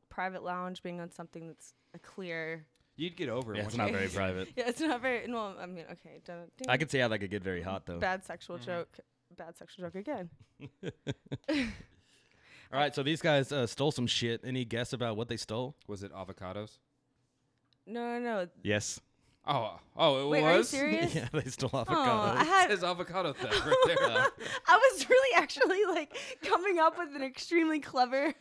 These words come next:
Speaker 2: Oh, he's got a neck
Speaker 1: response.
Speaker 2: tattoo.
Speaker 1: <laughs> I w-
Speaker 2: Avocados?
Speaker 1: I'm not being prejudiced or racial. I'm just coming up with a,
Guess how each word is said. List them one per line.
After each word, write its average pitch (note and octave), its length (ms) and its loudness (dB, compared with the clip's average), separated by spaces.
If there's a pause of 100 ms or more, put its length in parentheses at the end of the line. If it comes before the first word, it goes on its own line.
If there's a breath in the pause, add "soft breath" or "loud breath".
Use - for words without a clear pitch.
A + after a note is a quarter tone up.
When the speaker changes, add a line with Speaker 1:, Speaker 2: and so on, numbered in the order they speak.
(140)
Speaker 2:
Oh, D3+ 100 2
he's F3 200 4
got F3 160 4
a E3+ 60 0
neck D#4 240 6
Speaker 1:
response. C#4 420 12
Speaker 2:
tattoo. F#3 520 8 (280)
Speaker 1:
<laughs> - 240 -2
I - 80 8
w- - 220 8
Speaker 2:
Avocados? G3 960 -2 (180)
Speaker 1:
I'm C4+ 100 8
not C#4 160 10
being D4+ 160 4
prejudiced D4 460 2
or B3 140 2
racial. G#3+ 540 -2
I'm F#3+ 140 -10
just G3+ 300 -12
coming G#3 260 -10
up F3+ 180 -8
with F#3+ 200 -12
a, E3+ 320 -12